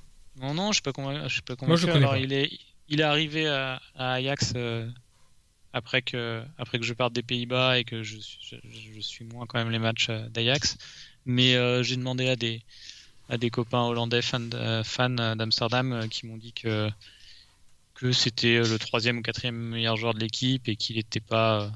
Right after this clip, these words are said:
Speaker 1: c'est pas, c'est pas un talent générationnel, clairement, quoi.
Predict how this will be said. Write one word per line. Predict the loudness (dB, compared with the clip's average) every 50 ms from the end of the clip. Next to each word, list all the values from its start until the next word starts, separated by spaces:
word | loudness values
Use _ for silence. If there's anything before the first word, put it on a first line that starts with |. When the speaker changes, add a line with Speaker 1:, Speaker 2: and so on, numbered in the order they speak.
| -10 -14 -20 -20 _ _ _ -16
Speaker 1:
c'est | -12 -10 -10 -6
pas, | -2 0 2 4 4 2 0 -2 -6 -10 -16 -20 -20 -20 -20 -20 -20 _ _ _ -20
c'est | -18 -16 -16 -16 -16 -12
pas | -4 0 2
un | 2 2 2
talent | 0 0 0 0 0 0 -2
générationnel, | -4 -4 -4 -2 -2 -2 -2 -4 -6 -4 -4 -4 -4 -4
clairement, | -4 -4 -4 -4 -4 -8 -10
quoi. | -12 -18 -20